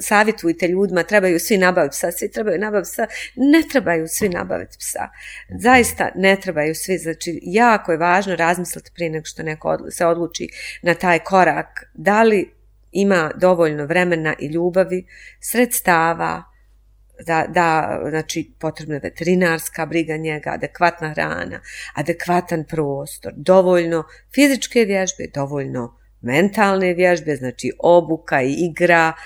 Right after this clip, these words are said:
Speaker 1: sa tim psom. Dakle, i to je jedan, znači, za cijeli život tog psa, što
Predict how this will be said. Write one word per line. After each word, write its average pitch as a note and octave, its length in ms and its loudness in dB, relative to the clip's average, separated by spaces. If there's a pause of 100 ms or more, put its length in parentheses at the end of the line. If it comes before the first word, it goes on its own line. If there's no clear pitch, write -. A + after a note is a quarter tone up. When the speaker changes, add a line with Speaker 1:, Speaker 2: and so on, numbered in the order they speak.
(220)
Speaker 1:
sa - 160 -2
tim E3 260 -2
psom. E3 440 -2 (340)
Dakle, D#3+ 300 -8
i A#3+ 160 -2
to G#3+ 180 2
je E3 140 2
jedan, F3 420 0 (100)
znači, D3 300 -10
za C#3+ 100 -12
cijeli F#3+ 460 0
život F#3 220 -4
tog E3 180 -8
psa, - 260 -10 (340)
što - 520 -4